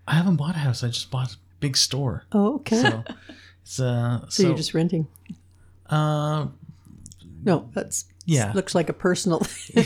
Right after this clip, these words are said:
Speaker 1: Yeah.
Speaker 2: Sorry. Um, I, I have a question d-, about, are you a chef too, or is it just Jill?
Speaker 1: Um, no, I, I cook as well.
Speaker 2: You
Speaker 1: I,
Speaker 2: do?
Speaker 1: I learned the old-fashioned way. I learned from my Nona when I was little.
Speaker 2: Mm-hmm.
Speaker 1: I'd, I'd sort of peek over her hands, and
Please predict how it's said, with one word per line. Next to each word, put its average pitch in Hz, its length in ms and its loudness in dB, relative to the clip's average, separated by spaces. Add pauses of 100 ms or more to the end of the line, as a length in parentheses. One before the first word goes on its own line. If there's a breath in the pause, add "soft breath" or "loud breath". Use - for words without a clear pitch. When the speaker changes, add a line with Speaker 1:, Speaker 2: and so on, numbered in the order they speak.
Speaker 1:
Yeah. 202 100 8
Speaker 2:
Sorry. 185 460 4 (400 loud breath)
Um, 220 240 4 (220)
I, 214 160 6 (120)
I 220 60 4
have 233 120 4
a 190 60 2
question 202 360 4
d-, 196 160 0 (200)
about, 185 640 4
are 185 140 4
you 220 320 4
a 180 140 2
chef - 340 -2
too, 262 320 -4 (260)
or 214 60 0
is 208 160 -2
it 170 100 0
just - 260 -4
Jill? 214 240 -2 (180)
Speaker 1:
Um, 175 640 2
no, 190 220 4
I, 190 220 4
I 190 40 2
cook 226 260 -2
as 208 120 0
well. 156 380 0
Speaker 2:
You 220 60 2
Speaker 1:
I, 196 60 2
Speaker 2:
do? 208 120 4
Speaker 1:
I 156 40 2
learned 160 480 2
the 156 140 2
old-fashioned 139 600 0
way. 135 180 2
I 139 80 2
learned 135 280 0
from 135 140 0
my 131 120 2
Nona 131 440 0
when 123 160 -2
I 120 80 -2
was 113 180 -6
little. 110 240 0
Speaker 2:
Mm-hmm. 101 380 0
Speaker 1:
I'd, - 0 - (100)
I'd 110 60 -6
sort 110 200 -4
of 98 120 -8
peek - 220 -8
over 113 240 -2
her 117 160 -2
hands, 120 380 -2
and 120 200 -6